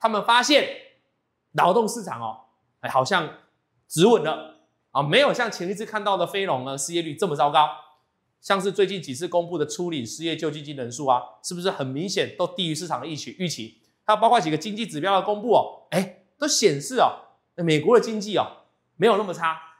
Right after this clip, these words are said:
也就是没，现，接下来后面从上次公布完非农之后，后面的经济数据哦，这些数字都没有证据可以显示美国的经济哦，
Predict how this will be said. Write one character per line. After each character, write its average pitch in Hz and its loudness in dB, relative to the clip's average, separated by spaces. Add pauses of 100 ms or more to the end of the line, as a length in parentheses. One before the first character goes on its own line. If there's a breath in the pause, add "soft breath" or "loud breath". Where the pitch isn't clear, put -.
(120)
也 208 0
就 262 4
是 - -2
没， 269 2
现， 294 -4
接 294 0
下 277 4
来 226 6
后 285 4
面 277 -4
从 214 -4
上 247 0
次 240 -6
公 240 -4
布 254 -6
完 185 2
非 226 0
农 190 0
之 156 -4
后， - -2
后 233 2
面 226 -2
的 190 0
经 196 -8
济 202 -8
数 196 -8
据 160 -4
哦， 123 0 (600)
这 254 2
些 233 4
数 233 -2
字 196 -6 (220)
都 320 8
没 208 4
有 180 4 (380)
证 269 6
据 240 0
可 190 -2
以 190 6
显 147 -2
示 - -4
美 143 0
国 160 0
的 - -2
经 180 -8
济 175 -4
哦， 110 0